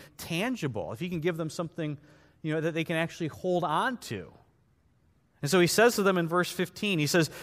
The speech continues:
"But in your hearts, set apart Christ as Lord."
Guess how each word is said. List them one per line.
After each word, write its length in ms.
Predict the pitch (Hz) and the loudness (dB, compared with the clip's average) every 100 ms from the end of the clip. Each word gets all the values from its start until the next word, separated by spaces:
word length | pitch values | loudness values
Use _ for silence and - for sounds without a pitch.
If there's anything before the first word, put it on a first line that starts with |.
| - | -2
"But 200 | - 190 | 4 4
in 160 | 208 277 | 6 4
your 160 | 311 240 | 6 4
hearts, 760 | - 143 135 180 - - - _ _ _ | 8 8 8 4 -6 -8 -10 _ _ _
set 340 | - - 233 | -4 4 6
apart 480 | 285 - 185 190 202 | 6 4 6 6 4
Christ 760 | - 277 214 151 160 - - - _ _ _ _ _ _ _ _ _ _ | -10 -4 0 0 -2 -8 -12 -18 _ _ _ _ _ _ _ _ _ _
as 220 | 170 185 190 | -2 -2 -2
Lord." 380 | 247 160 82 | -2 -2 -4